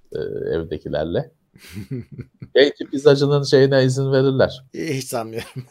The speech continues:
Speaker 2: <laughs>
Speaker 1: Pizzacının motorcusuna sipariş verebiliriz. <laughs>
Speaker 2: Evet. Bu haftada haberlerimiz böyleydi. Biz yine çarşamba
Speaker 1: Evet.
Speaker 2: herhalde buralarda oluruz, e, canlı yayında.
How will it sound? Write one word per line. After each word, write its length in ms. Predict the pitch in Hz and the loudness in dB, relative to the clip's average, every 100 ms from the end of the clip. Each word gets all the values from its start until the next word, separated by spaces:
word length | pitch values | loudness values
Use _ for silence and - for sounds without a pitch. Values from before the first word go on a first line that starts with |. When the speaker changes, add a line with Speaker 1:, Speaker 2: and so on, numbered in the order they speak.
| _ _ | _ _
Speaker 2:
<laughs> 400 | 143 - - - | -18 -16 -16 -14
Speaker 1:
Pizzacının 580 | - - 110 110 110 104 - | -4 4 4 4 -6 -8 -4
motorcusuna 840 | 107 117 107 107 - 101 95 95 - | 2 4 4 0 -6 0 0 0 -10
sipariş 680 | - 104 117 107 107 - 117 | -10 2 4 6 4 0 4
verebiliriz. 680 | 110 107 113 95 - - _ _ _ 90 _ - | 4 2 -4 -8 -10 -14 _ _ _ -20 _ -18
<laughs> 80 | 110 98 - 95 135 131 - 190 - _ - _ _ _ _ _ - - - - - - _ _ _ | -16 -12 -10 -6 -6 -6 -12 -18 -18 _ -18 _ _ _ _ _ -20 -20 -20 -20 -20 -20 _ _ _
Speaker 2:
Evet. 420 | 202 254 - - - _ _ _ _ - | 2 4 2 -6 -16 _ _ _ _ -8
Bu 100 | 120 | -6
haftada 600 | 117 - 120 131 131 - - | -6 -10 -8 -6 -6 -8 -14
haberlerimiz 680 | 107 113 110 110 117 120 143 | -12 -10 -10 -10 -10 -10 -6
böyleydi. 340 | 135 120 139 | -4 -4 -6
Biz 120 | 151 | -6
yine 160 | 165 165 | -6 -4
çarşamba 540 | 165 156 - 160 160 | -2 -2 -2 -4 0
Speaker 1:
Evet. 100 | 110 | 2
Speaker 2:
herhalde 220 | 160 156 | 2 0
buralarda 380 | 160 160 160 156 | 0 0 0 -2
oluruz, 460 | 160 151 - - - - | -4 -4 -6 -12 -14 -10
e, 300 | 113 110 110 | -6 -6 -6
canlı 320 | 123 120 120 | -6 -6 -6
yayında. 380 | 113 113 143 | -8 -8 -10